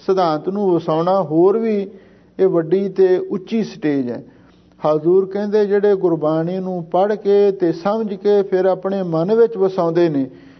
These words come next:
ਮੈਂ ਉਹਨਾਂ ਤੋਂ ਬਲਿਹਾਰ ਜਾਨਾ ਹਾਂ। ਗੁਰਮੁਖ ਪੜ੍ਹ ਹੈ ਹਰ ਨਾਮ ਸਲਾਹ ਹੈ। ਗੁਰਮੁਖ ਗੁਰਬਾਣੀ ਵੀ ਪੜ੍ਹਦੇ ਨੇ ਤੇ ਨਾਲ ਵਾਹਿਗੁਰੂ ਦਾ ਨਾਮ ਵੀ ਜਪਦੇ ਨੇ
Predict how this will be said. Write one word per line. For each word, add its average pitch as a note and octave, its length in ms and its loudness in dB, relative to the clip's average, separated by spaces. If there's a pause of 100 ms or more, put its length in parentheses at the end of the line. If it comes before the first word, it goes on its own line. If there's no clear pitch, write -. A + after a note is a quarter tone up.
(220)
ਮੈਂ F3+ 300 0
ਉਹਨਾਂ A3+ 420 0
ਤੋਂ G#3 180 0
ਬਲਿਹਾਰ F3+ 500 2
ਜਾਨਾ D#3+ 420 0
ਹਾਂ। C#3 240 -4 (440)
ਗੁਰਮੁਖ G3 500 -2
ਪੜ੍ਹ G3 280 0
ਹੈ A3 280 0
ਹਰ G3 240 0
ਨਾਮ F3+ 340 0
ਸਲਾਹ D#3+ 380 0
ਹੈ। C3+ 320 -4 (560)
ਗੁਰਮੁਖ G3+ 500 0
ਗੁਰਬਾਣੀ F3 800 0
ਵੀ A#3+ 160 0
ਪੜ੍ਹਦੇ G3+ 480 2
ਨੇ C3 200 -4 (380)
ਤੇ F3+ 140 0
ਨਾਲ F#3+ 240 0
ਵਾਹਿਗੁਰੂ F3+ 640 0
ਦਾ G#3 200 0
ਨਾਮ F3 400 -2
ਵੀ A3+ 220 -2
ਜਪਦੇ F3+ 480 2
ਨੇ D3+ 240 -2